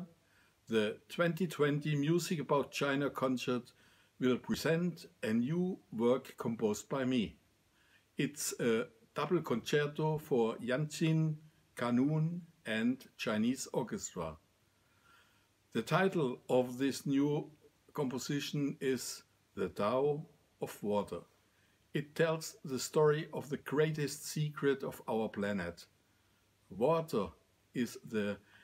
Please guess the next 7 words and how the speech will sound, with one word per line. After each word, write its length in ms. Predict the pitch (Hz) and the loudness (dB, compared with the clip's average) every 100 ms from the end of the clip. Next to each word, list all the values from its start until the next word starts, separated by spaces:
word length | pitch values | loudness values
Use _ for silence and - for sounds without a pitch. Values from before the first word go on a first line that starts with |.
| _ _ | _ _
element 420 | 160 160 151 135 - | 2 4 4 0 -2
of 180 | - | -2
life. 540 | 127 117 113 90 - - _ _ - | 0 2 2 -2 -8 -18 _ _ -2
We 120 | 113 | 0
all 320 | - 156 165 - - | 2 2 0 -4 -6
consist 760 | 170 127 - 175 156 - - - | -2 -2 0 -2 -2 -6 -12 -10
of 220 | 120 107 | -4 -4